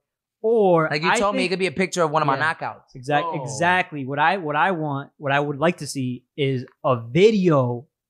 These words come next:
Speaker 1: of a knockout, right? A snippet from your brand.
Speaker 2: Mm-hmm.
Speaker 1: All right. Yo, what's up? There's pe-, people just came in.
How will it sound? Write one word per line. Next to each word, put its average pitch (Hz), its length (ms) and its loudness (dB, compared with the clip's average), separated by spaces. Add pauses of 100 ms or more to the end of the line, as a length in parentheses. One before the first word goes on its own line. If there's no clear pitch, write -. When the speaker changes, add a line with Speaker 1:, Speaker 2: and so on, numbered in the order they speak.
Speaker 1:
of 151 160 2
a 143 100 -2
knockout, 131 640 0
right? 147 240 0
A 143 80 -8
snippet 160 560 0 (340)
from 147 200 0
your 175 160 4
brand. 139 600 -2
Speaker 2:
Mm-hmm. 143 440 -4 (180)
Speaker 1:
All 131 80 -2
right. 131 180 -2 (220)
Yo, 160 140 4
what's 156 160 2
up? 139 100 4
There's 135 100 -4
pe-, 151 120 -10
people 139 260 -12
just 127 140 -14
came 127 120 -6
in. 117 120 -8